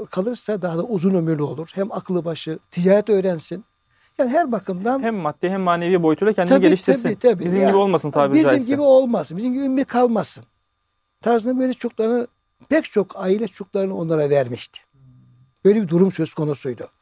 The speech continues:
Speaker 1: Sonra tabii o Yahudi kabileleri Peygamberimiz Aleyhisselam'a,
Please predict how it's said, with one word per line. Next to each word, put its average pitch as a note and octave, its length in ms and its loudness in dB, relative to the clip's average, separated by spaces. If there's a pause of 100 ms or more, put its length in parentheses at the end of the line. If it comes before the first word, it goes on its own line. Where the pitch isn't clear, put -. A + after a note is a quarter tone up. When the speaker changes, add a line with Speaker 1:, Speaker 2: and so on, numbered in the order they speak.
(500)
Speaker 1:
Sonra A3+ 500 0 (600)
tabii A#3 300 0 (100)
o G3+ 80 0
Yahudi G3+ 340 0
kabileleri G3 520 -4
Peygamberimiz F#3+ 640 -4
Aleyhisselam'a, F3 760 -6